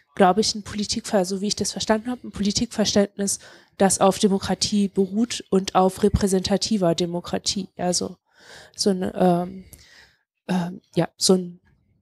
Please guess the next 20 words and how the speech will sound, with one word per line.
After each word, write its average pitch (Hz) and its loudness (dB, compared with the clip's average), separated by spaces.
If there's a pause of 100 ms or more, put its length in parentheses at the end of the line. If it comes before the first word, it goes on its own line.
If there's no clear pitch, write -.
(180)
so - -8
eine 190 -4
Bundestagsstruktur, 220 0 (320)
das 214 2
ist 214 0
zum 214 2
Beispiel 208 2
überhaupt 202 4
nicht, 208 -2
wie 214 2
ich - 2
politisch 208 0
bin. 175 -8
Ich - -10
bin, 196 2
ähm, 180 -4 (180)
eher 180 4
anarchistisch, 185 -2 (640)
dass 190 0
ich, - -6